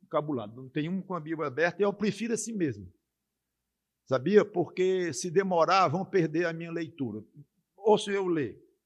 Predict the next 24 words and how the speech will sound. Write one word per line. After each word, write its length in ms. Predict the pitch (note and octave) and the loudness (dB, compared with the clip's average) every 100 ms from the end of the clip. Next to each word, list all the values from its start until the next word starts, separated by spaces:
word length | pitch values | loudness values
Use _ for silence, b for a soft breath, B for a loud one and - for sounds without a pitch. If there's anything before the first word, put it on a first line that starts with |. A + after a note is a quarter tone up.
| _ _ _ - | _ _ _ 4
Não 80 | |
é 80 | G3 | 6
proibido 480 | A3 B3+ G3 A3 G3+ | 6 4 4 4 4
ab-, 140 | F#3 | 4
abrir 260 | - E3+ F#3+ | 0 -2 -2
sua 160 | - F3+ | -4 -6
Bíbliazinha, 540 | D3+ D#3+ D#3+ C3 D#3 | -6 -6 -6 -6 -10
não. 240 | C3 F2 _ _ _ _ _ _ _ _ | -12 -16 _ _ _ _ _ _ _ _
Claro. 400 | D3 B2+ F2 E2 _ _ _ _ | 2 2 0 -8 _ _ _ _
Mas 260 | C#3+ F3 E3+ | 6 6 6
se 160 | G#3+ | 2
não, 280 | A3+ A#3 G#3 | 2 2 0
não 240 | F3+ F3+ | -2 -4
quiser 300 | F3+ F#3 C#3 | -4 -4 -2
abrir 300 | E3+ C#3 F3+ | -2 0 -2
e 40 | F#3+ | -2
ficar 320 | F#3 F3+ E3+ | -6 -4 -4
só 300 | - G#3+ A3+ | -2 0 0
ouvindo 300 | G3 C#3+ F3 | 0 -2 -6
o 80 | D#3 | -8
que 60 | |
eu 80 | D#3 | -8
vou 160 | B2+ C#3+ | -8 -10
dizer, 380 | A#2 F3 G3 | -6 -4 -4